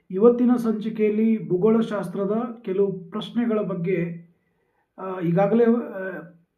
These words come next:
ಹಲವಾರು ರೀತಿಯ ಪರೀಕ್ಷೆಗಳಲ್ಲಿ ಕೇಳಿರ್ತಕ್ಕಂಥ ಪ್ರಶ್ನೆಗಳಾಗಿರ್ಬೋದು ಅಥವಾ ಮುಂಬರುವ ಪರೀಕ್ಷೆಗಳಲ್ಲಿ ಕೇಳಬಹುದಾದಂಥ ಪ್ರಶ್ನೆಗಳ ಬಗ್ಗೆ ನಾವು ಚರ್ಚೆ ಮಾಡೋಣ.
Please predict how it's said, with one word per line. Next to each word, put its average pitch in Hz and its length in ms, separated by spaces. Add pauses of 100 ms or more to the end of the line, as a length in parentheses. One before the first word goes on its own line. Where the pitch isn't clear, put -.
(180)
ಹಲವಾರು 196 340
ರೀತಿಯ 196 280
ಪರೀಕ್ಷೆಗಳಲ್ಲಿ 190 840
ಕೇಳಿರ್ತಕ್ಕಂಥ 214 760
ಪ್ರಶ್ನೆಗಳಾಗಿರ್ಬೋದು 180 1120 (520)
ಅಥವಾ 208 200
ಮುಂಬರುವ 233 520
ಪರೀಕ್ಷೆಗಳಲ್ಲಿ 208 720
ಕೇಳಬಹುದಾದಂಥ 196 760
ಪ್ರಶ್ನೆಗಳ 175 520
ಬಗ್ಗೆ 165 560 (920)
ನಾವು 175 320
ಚರ್ಚೆ 175 260
ಮಾಡೋಣ. 180 360